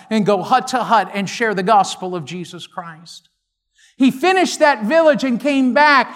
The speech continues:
and told his family and the missionary, he said, "Look, I just, I know there's a village ten miles from here,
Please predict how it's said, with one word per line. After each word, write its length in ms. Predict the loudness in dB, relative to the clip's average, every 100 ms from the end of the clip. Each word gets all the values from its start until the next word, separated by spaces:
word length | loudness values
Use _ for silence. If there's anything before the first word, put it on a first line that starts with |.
| -10
and 160 | -4 0
told 260 | 4 4 2
his 220 | -2 0
family 460 | 2 2 2 2
and 120 | 0 2
the 60 |
missionary, 440 | 0 0 -2 -2 -2
he 60 |
said, 220 | -2 0
"Look, 200 | 4 4 0
I 580 | -14 0 2 4 4 2
just, 600 | -2 2 4 4 2 -6 -16 -4
I 160 | 0 4
know 300 | 4 6 6
there's 220 | 4 4
a 80 | 2
village 460 | 2 2 0 -2 -6
ten 320 | 0 2 4
miles 440 | 4 4 4 2
from 240 | 0 -2 0
here, 400 | -2 -4 -4